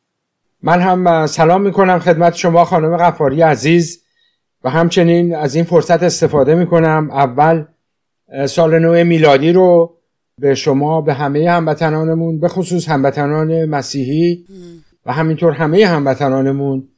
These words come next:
Speaker 1: اه، تبریک می‌گم و امیدوارم که سال دو هزار و بیست و چهار سال سلامتی و سال خوبی برای همهٔ هموطنان و همچنین سال سرنگونی رژیم جنایتکار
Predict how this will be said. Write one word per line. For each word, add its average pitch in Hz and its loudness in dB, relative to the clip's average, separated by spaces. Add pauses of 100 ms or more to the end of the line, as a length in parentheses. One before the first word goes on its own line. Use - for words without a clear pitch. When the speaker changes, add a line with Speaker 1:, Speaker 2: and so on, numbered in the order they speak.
(280)
Speaker 1:
اه، 127 -6
تبریک 147 -2
می‌گم 175 0
و 156 -2
امیدوارم 151 -2
که 165 0
سال 160 0
دو 147 0
هزار 135 0
و 131 -2
بیست 127 -6
و 131 -2
چهار 156 0 (280)
سال 165 0
سلامتی 143 0
و 160 0
سال 160 0
خوبی 160 -4
برای 143 -2
همهٔ 147 -2
هموطنان 160 0 (640)
و 139 -10
همچنین 165 -2
سال 160 2
سرنگونی 143 0
رژیم 165 0
جنایتکار 147 0